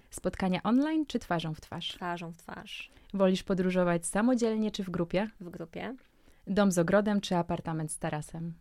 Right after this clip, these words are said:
Speaker 2: O, nie wiem. <laughs> Tu, tu leżę, nie wiem. Do, na, na
Speaker 1: No.
Speaker 2: razie dom z ogrodem.
Speaker 1: Okej. Y, ulubiona dzielnica w Warszawie?
Speaker 2: Śródmieście.
Speaker 1: Śródmieście. Dziękuję ci bardzo. Przechodzimy do
Speaker 2: Dziękuję
Speaker 1: naszego
Speaker 2: bardzo.
Speaker 1: ciekawego tematu.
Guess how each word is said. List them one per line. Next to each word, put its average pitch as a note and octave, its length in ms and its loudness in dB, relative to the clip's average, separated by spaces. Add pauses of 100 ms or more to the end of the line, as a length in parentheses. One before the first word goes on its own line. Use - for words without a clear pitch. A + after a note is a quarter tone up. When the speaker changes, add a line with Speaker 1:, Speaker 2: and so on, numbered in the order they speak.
(240)
Speaker 2:
O, F3+ 340 -6
nie D#3+ 300 -10
wiem. - 320 -12
<laughs> B4 60 2 (960)
Tu, D#4 80 0 (200)
tu A#3+ 100 0
leżę, F#3 380 0
nie F#3+ 180 -2
wiem. G#3 440 -8 (120)
Do, - 220 -6
na, A3+ 200 0
na A3+ 80 -6
Speaker 1:
No. A#3+ 100 2
Speaker 2:
razie C4 280 4
dom G#3 180 0
z G3 60 -6
ogrodem. E3 360 -8 (120)
Speaker 1:
Okej. - 200 -10 (920)
Y, - 60 -8
ulubiona A3+ 400 2
dzielnica A#3 440 2
w G#3+ 40 -8
Warszawie? A3+ 560 -2 (1040)
Speaker 2:
Śródmieście. G3 640 -10
Speaker 1:
Śródmieście. F#3 560 -14 (140)
Dziękuję A3+ 300 -2
ci F#3+ 140 -10
bardzo. F4+ 300 -4
Przechodzimy A#3 400 -2
do B3+ 60 2
Speaker 2:
Dziękuję A3 200 0
Speaker 1:
naszego G#3+ 360 0
Speaker 2:
bardzo. G#3+ 240 2 (260)
Speaker 1:
ciekawego A3+ 720 2
tematu. F3+ 500 -2